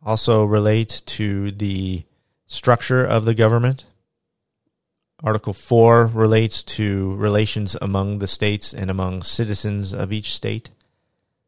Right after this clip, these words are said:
Article five relates to the mode of amendment. Article six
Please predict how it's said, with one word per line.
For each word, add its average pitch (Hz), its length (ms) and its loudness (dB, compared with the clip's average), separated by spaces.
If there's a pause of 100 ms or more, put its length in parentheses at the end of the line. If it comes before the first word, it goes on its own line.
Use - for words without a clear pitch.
(400)
Article 104 320 0
five 107 560 2 (880)
relates 107 380 2
to 107 100 -6
the 95 80 -2
mode 107 460 4
of 92 480 -2
amendment. 101 580 -2 (960)
Article 104 320 -2
six - 540 -4